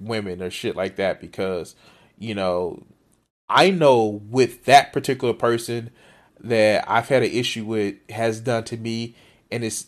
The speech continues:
not even them, it's their personality type. It's who they are, not necessarily what,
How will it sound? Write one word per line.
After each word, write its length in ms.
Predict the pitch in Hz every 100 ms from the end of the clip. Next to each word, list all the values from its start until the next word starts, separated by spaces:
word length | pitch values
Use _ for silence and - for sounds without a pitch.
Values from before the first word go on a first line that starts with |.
| -
not 420 | 107 127 151 147
even 440 | 135 156 127 104 82 _
them, 380 | - 123 139 87 82
it's 380 | 101 - - - 110 117
their 200 | 123 120
personality 720 | 110 127 113 98 113 113 90
type. 340 | 80 73 67 - - _
It's 240 | - 104 - -
who 280 | - 151
they 360 | 123 117 120 -
are, 420 | - 147 107 98 - _ _
not 240 | 110 131 -
necessarily 680 | 117 107 - 113 107 104
what, 640 | 101 101 107 131 113 -